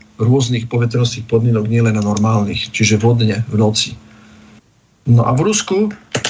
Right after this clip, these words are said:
existuje vysoká alebo nejaké učilište, letecká škola, ktorá školí vlastne dopravných pilotov, e, a vlastne zbiera ľudí z neexistujúcich aeroklubov. To znamená, prídu tam ľudia,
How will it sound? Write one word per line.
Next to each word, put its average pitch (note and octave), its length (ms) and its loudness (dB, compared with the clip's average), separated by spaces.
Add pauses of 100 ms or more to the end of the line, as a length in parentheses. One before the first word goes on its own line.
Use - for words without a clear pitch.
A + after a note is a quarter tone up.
(720)
existuje D#3 560 0 (400)
vysoká E3 560 0
alebo C3+ 320 0
nejaké B2 240 -2
učilište, C3 480 -2
letecká C#3 400 -2
škola, C#3 560 0 (480)
ktorá B2+ 560 0 (480)
školí D#3 320 -2
vlastne C3+ 320 0
dopravných C3 560 -2
pilotov, B2+ 560 0 (560)
e, G#2+ 240 0 (320)
a G#2+ 160 0 (240)
vlastne C#3+ 560 0 (560)
zbiera B2+ 480 2
ľudí D#3 240 -2
z C3 160 2
neexistujúcich C#3+ 1120 -2
aeroklubov. B2+ 640 0
To C3 80 0
znamená, D3+ 240 0
prídu G3 240 -2
tam A#2 160 -2
ľudia, C#3 480 0